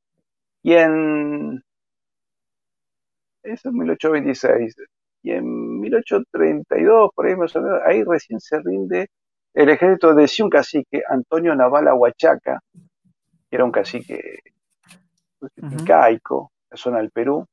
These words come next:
Speaker 1: por Arequipa, porque es-, esos indios tenían, <clears throat> primero muchos habían accedido a título de nobleza, formaban parte de una,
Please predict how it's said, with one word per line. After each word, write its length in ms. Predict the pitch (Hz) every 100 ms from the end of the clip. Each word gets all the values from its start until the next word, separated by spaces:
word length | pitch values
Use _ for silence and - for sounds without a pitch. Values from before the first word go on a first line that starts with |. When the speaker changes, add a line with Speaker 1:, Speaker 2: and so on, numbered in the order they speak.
| _ _ _ _ _ _ 180 _ _ _ _ _ _ _ -
Speaker 1:
por 140 | -
Arequipa, 720 | 95 98 - 151 113 101 110 _ _ _ _ _ _ _ _ _ _ _
porque 220 | 185 185
es-, 100 | 240
esos 360 | 202 220 233 -
indios 320 | 240 254 226
tenían, 520 | 202 190 185 175 180 - _
<clears throat> 320 | - 170 147
primero 260 | 160 214 247
muchos 280 | 147 151 120
habían 240 | 120 123
accedido 340 | 120 - 113 120
a 40 |
título 320 | 123 120 120
de 40 | 101
nobleza, 680 | 101 123 139 135 120 113 _ _ _ _ _ - -
formaban 320 | 104 107 104
parte 340 | 107 101 - 92
de 120 | 95
una, 260 | 98 90